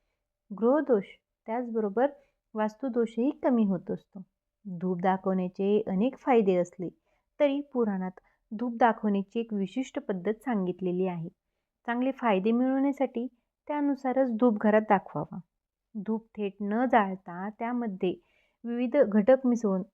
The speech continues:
मग तो धूप जाळावा. जसे की पहा, लाकडाचे तुकडे, सुकलेल्या गवऱ्या, कोळसा याच्यावरती धूप जाळावा. तर पहा, काहींच्या मागे खूप कामं असतात, कोणी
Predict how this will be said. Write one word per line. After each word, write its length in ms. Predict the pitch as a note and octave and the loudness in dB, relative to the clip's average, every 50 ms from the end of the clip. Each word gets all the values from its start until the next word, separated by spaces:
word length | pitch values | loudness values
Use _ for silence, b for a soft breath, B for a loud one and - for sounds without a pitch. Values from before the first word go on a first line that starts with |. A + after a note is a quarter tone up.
| _ _ - | _ _ -8
मग 180 | A#3 C4+ C#4 C#4 - | -6 -6 -6 -4 -2
तो 60 | D4+ D4+ | -2 -2
धूप 320 | B3 A#3+ C4 C4 B3+ B3+ - | 0 0 0 0 0 -2 -2
जाळावा. 360 | - G#3+ F3+ E3+ E3+ D#3 - - _ _ _ _ - A#3+ | -2 0 0 0 -2 -2 -4 -8 _ _ _ _ -12 -8
जसे 220 | A3+ D4 D4 - D#4+ | -6 -6 -2 -2 -4
की 120 | D#4 D4+ | -4 -2
पहा, 300 | D4 - D4 C#4 C4+ C#4+ C#4+ b b b b b b _ - | -2 0 0 0 0 -2 -6 b b b b b b _ -6
लाकडाचे 500 | A#3+ A#3+ A3+ A3 A3+ G#3+ G3+ G3 G3 - F#3+ - | 0 0 0 2 2 2 2 0 0 -2 -6 -4
तुकडे, 460 | - A#3 - G#3+ F#3+ F3+ F#3 F#3 F#3+ F#3+ _ _ _ _ _ _ _ _ - | -4 -2 -2 0 0 0 0 -2 -4 -6 _ _ _ _ _ _ _ _ -14
सुकलेल्या 440 | A#3 A#3 - A3 G#3+ G3+ G3+ G3+ G3+ G3 G3+ | -14 -8 -2 0 0 2 4 2 2 6 8
गवऱ्या, 500 | A#3 A3+ A3 G#3 G#3+ F#3+ F#3+ F3+ F3+ F#3+ G3 - _ _ _ _ _ | 8 8 8 8 6 4 2 2 0 -4 -6 -10 _ _ _ _ _
कोळसा 600 | - C4 B3+ B3 A#3+ A#3+ B3 - A3+ G3 F#3+ G3 - _ _ _ _ _ _ - | 4 6 6 6 6 2 -2 -6 -6 -6 -6 -6 -10 _ _ _ _ _ _ -6
याच्यावरती 640 | A3 G#3 G3+ - G#3+ G3 G3 F#3+ F#3+ F#3+ - B3 D#4 - _ _ - A#3 | -4 -4 -2 -2 -2 -2 -2 -4 -6 -6 -8 -8 -10 -10 _ _ -6 -2
धूप 200 | C#4 C4+ G#3+ G#3 | 0 0 0 0
जाळावा. 440 | G3+ F#3 D#3+ D#3+ D#3+ D#3+ D#3+ E3 E3+ D#3+ - _ _ _ _ _ - | -2 -2 -2 -4 -8 -8 -10 -10 -10 -12 -14 _ _ _ _ _ -16
तर 40 | C4+ | -16
पहा, 300 | - - B3+ B3 B3 C4+ C4+ _ _ _ _ - | -14 -12 -10 -10 -10 -12 -14 _ _ _ _ -6
काहींच्या 400 | A#3+ A3+ A3 G#3+ G#3 G3+ A3 G#3+ | -4 -2 0 0 0 0 0 0
मागे 240 | G#3+ G#3 G3 G#3 G#3+ - | 0 0 0 -2 -2 -4
खूप 180 | - B3 - - | -6 -12 -10 -6
कामं 360 | - G#3+ F3+ F3+ F#3 F3+ F3+ | -6 -4 -4 -4 -4 -4 -6
असतात, 260 | F3+ - - - F#3 F3+ _ _ _ _ - | -6 -8 -8 -12 -12 -12 _ _ _ _ -10
कोणी 260 | A3 A3 G3+ G3+ | -6 -4 -4 -4